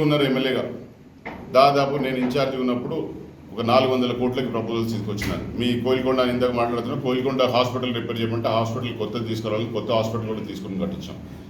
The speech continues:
ఎస్, తప్పకుండా కూడా నారాయణపేట ప్రాంత ప్రజలకి ఈ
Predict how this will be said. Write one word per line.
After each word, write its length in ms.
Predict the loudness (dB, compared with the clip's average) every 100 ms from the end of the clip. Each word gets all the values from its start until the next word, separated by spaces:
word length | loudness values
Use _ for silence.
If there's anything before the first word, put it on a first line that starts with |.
| -6 0 0
ఎస్, 120 | 2 -2
తప్పకుండా 440 | 0 0 2 2 2
కూడా 160 | 2 0 -6 -8 -2 2
నారాయణపేట 420 | 2 2 0 -2 0
ప్రాంత 220 | -2 -2 -2
ప్రజలకి 400 | -4 -4 -4 -4 -4
ఈ 20 | -2